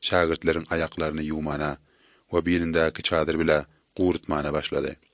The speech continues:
Nowbat Şamon Petrese ýetdi, o Isaga aýtdy: "Ey Huda, meniň ayaklarymy sen ýuwmak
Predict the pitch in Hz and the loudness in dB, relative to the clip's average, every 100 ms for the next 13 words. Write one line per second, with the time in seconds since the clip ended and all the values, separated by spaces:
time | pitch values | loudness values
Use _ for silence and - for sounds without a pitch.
0 | _ _ _ _ - 90 87 - 90 87 | _ _ _ _ 0 2 4 4 2 0
1 | 85 87 - 85 - 87 87 - 90 82 | 0 -2 -2 -2 0 2 2 2 2 2
2 | _ _ - 87 87 - 82 78 78 80 | _ _ -4 -2 0 0 0 0 -2 -4
3 | - 73 - _ - - 92 - 87 90 | -6 -10 -10 _ -12 -2 -2 0 2 4
4 | 85 87 - 87 87 - 80 82 - 87 | 2 0 -2 0 0 0 -4 -2 -2 -2
5 | 85 85 82 82 | -2 -4 -4 -6